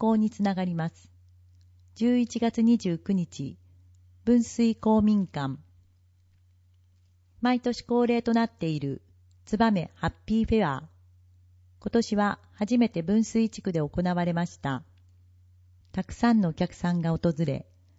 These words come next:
歯の大切さを改めて実感したようでした。写真の説明。ボードに貼られた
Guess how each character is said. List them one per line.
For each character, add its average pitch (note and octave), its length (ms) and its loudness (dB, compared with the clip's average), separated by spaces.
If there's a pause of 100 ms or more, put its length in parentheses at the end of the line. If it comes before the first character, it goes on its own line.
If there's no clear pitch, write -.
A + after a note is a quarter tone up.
(140)
歯 A3+ 100 2
の G3 120 4
大 F#3 220 0
切 - 280 -4
さ E3+ 140 -2
を E3+ 280 -2
改 G#3 280 0
め A3+ 140 4
て D#3+ 140 -4
実 - 260 -12
感 F#3+ 220 2
し - 100 -12
た G3+ 80 0
よ G3+ 200 4
う F#3 60 0
で D3+ 120 -2
し - 100 -10
た。 C3+ 260 -8 (2000)
写 G3 160 0
真 A3+ 280 0
の A3 80 4
説 F#3+ 320 -2
明。 E3 320 0 (640)
ボ B3 160 6
ー A#3+ 40 2
ド A#3+ 100 6
に A3+ 140 6
貼 A3 120 2
ら G#3 100 2
れ G3+ 120 0
た F3+ 300 -4